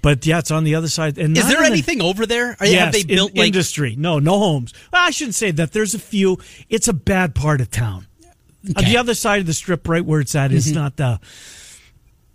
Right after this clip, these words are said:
Speaker 2: Rough? Like
Speaker 1: Nah, you want, I shouldn't, I, I just didn't spend any time there. Um, but it's kind of, um, yeah, in car parts,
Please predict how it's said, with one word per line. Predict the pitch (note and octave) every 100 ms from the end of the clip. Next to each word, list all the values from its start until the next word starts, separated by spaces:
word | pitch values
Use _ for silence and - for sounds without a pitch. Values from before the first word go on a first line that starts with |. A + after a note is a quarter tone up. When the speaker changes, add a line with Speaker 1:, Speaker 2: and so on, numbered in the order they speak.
| _ _
Speaker 2:
Rough? | D#3+ F3+ A#3+ - - - E4+
Like | C4+ F#4
Speaker 1:
Nah, | F#4 F4+
you | D#4
want, | D4+ C#4+
I | D4
shouldn't, | - B3 F3
I, | - A#3 A#3
I |
just | A#3+ G#3 -
didn't | F#3 C#3+
spend | E3+ C#3
any | A#2
time | - C#3+ B2+
there. | F#2+ G2 F#2+ - _ _ _ -
Um, | C3 C3+ B2+ B2 G#2 - _ _ _ _ _ _ -
but | F3
it's | E3+
kind | - A#3 A#3
of, | G#3 E3
um, | F#3+ E3 D#3 C#3+ C3 G#2+ _ _ _ _ _ _
yeah, | - A3 G3 G3 F#3+ D#3 - _
in | E3 F#3
car | - - E3 E3+
parts, | - D#3 D#3 D#3+ - -